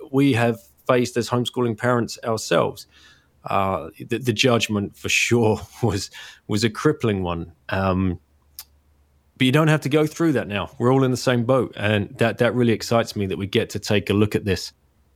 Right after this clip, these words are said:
all together and start thinking about, you know, what's wrong here? What needs changing, and how can we change it? And how could we come together and start rebuilding this education system so it actually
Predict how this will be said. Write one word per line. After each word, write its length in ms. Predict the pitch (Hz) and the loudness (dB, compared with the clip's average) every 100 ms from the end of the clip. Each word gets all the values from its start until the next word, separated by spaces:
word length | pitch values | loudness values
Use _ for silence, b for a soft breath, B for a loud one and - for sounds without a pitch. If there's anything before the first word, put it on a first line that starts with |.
| - | -2
all 180 | 123 107 | -2 2
together 500 | 107 107 107 117 - | 2 2 4 2 0
and 560 | 104 101 104 104 101 - b b b b _ - | -2 0 2 2 0 -4 b b b b _ -10
start 260 | - 147 | -2 0
thinking 220 | 143 160 151 | 0 0 2
about, 360 | 127 104 - _ _ _ _ | 2 2 -2 _ _ _ _
you 120 | 147 131 | -4 -2
know, 120 | 117 | 0
what's 280 | 151 175 147 | -2 0 2
wrong 260 | 151 185 | 2 2
here? 340 | 107 80 76 - - _ | 0 -4 -12 -14 -20 _
What 220 | 135 165 | -2 0
needs 240 | 151 147 - | 2 2 0
changing, 480 | - 135 131 98 95 | 0 2 2 0 -2
and 100 | 90 | -2
how 200 | 120 120 | 0 0
can 280 | - 135 120 | 0 0 0
we 100 | 95 | -2
change 360 | - 87 82 | -4 -6 -6
it? 60 | 82 | -6
And 100 | 92 | -2
how 160 | 117 | -2
could 180 | 110 113 | 0 -4
we 60 | 110 | -2
come 220 | - 107 | 0 -2
together 420 | 104 117 120 110 | 0 2 2 2
and 200 | 98 87 B B B B - | 0 -2 B B B B -16
start 320 | - 131 113 117 | -2 0 0 2
rebuilding 580 | 135 120 139 139 120 | 2 4 2 2 0
this 180 | 98 92 | -4 -4
education 580 | 101 - - 113 110 107 | -4 -6 -2 -2 -2 -4
system 460 | - 92 - 90 87 | -4 -6 -4 -4 -4
so 360 | - 98 98 b b - | 0 0 0 b b -12
it 140 | - - | -6 -2
actually 840 | 131 - - 156 151 147 135 120 | -2 -4 -2 2 2 2 0 -2